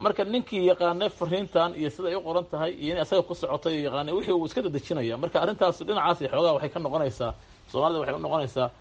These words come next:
yacni, arrin positive ah. Ayaga lafti kuwaana waxay ku noqonaysaa irbadii fool kululashada oo Cab-, fool,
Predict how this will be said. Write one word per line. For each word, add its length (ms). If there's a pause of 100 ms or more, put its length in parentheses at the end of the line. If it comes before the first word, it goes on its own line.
(320)
yacni, 360
arrin 240 (520)
positive 440
ah. 60 (500)
Ayaga 240
lafti 240
kuwaana 320
waxay 180
ku 100
noqonaysaa 440
irbadii 260
fool 220
kululashada 400
oo 180
Cab-, 220
fool, 180